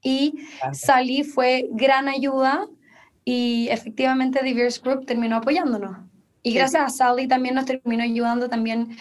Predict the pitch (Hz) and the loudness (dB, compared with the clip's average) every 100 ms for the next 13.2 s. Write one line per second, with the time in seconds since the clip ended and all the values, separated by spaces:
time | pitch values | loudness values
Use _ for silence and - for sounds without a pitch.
0 | - - - 226 226 233 240 233 226 226 | -16 -8 0 0 0 -2 0 0 0 2
1 | 233 247 254 262 247 262 262 240 226 214 | 2 2 2 4 4 2 -2 -2 -2 -2
2 | 247 240 247 240 240 233 226 - - 202 | -2 -2 -2 -2 -2 -2 -6 -6 -8 -6
3 | 202 202 208 208 _ _ _ - 196 208 | -4 -6 -10 -14 _ _ _ -2 2 2
4 | 202 196 214 - 160 151 170 196 - 170 | 4 4 2 0 0 2 0 -4 -2 0
5 | 147 143 _ _ _ - 180 160 165 180 | 0 -2 _ _ _ 0 2 4 2 0
6 | 180 170 156 - 160 160 151 170 165 151 | 2 2 -2 0 0 0 0 0 0 0
7 | 147 143 143 156 - - - 165 143 127 | 0 2 0 -2 -4 -10 -8 -6 -4 -4
8 | 123 120 120 _ _ _ _ _ _ _ | -4 -6 -12 _ _ _ _ _ _ _
9 | - 165 160 160 147 139 - 147 123 123 | -2 0 2 -2 -4 -4 -2 -2 -4 -8
10 | _ 170 143 156 151 147 143 175 - 156 | _ -16 -14 -10 -8 -4 -4 -4 -6 -4
11 | 151 151 147 170 165 170 151 - 127 131 | -4 -4 -2 0 2 2 0 -6 -6 -6
12 | 143 143 135 139 151 156 190 160 147 143 | -10 -8 -2 0 0 0 -2 -2 -2 -2
13 | 135 | -4